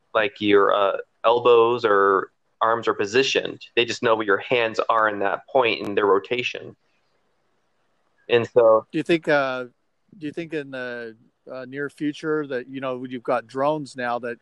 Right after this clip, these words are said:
Speaker 2: can basically hover around. And, uh, you have a combination of machine learning, which can put a skeleton on your,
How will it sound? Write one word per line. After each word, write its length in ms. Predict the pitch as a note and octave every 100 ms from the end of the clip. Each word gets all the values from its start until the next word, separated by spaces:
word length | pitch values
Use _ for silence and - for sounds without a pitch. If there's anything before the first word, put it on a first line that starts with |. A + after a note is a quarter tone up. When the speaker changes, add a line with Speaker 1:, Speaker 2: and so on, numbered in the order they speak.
| _ _
Speaker 2:
can 160 | - B2
basically 500 | A#2 B2+ B2 B2 A#2
hover 320 | B2+ B2 A#2
around. 380 | A2+ B2 C#3 A#2+ _ _ _ _ _ _
And, 320 | - B2+ B2 B2
uh, 340 | B2 A#2+ A#2 A#2
you 120 | C3
have 140 | B2+ B2
a 40 |
combination 800 | A2+ C3+ B2+ B2+ B2 A#2+ C3+ B2
of 240 | A#2 A2+ G#2+ _
machine 400 | C3+ B2 - C#3+
learning, 400 | C#3 C3+ C3 C3+
which 320 | B2 A#2 - -
can 160 | C3
put 160 | A#2 C3+
a 160 | A#2+ A2
skeleton 540 | - D#3+ D3+ D3+ C#3
on 240 | B2 A#2+
your, 340 | A#2+ A#2+ A2+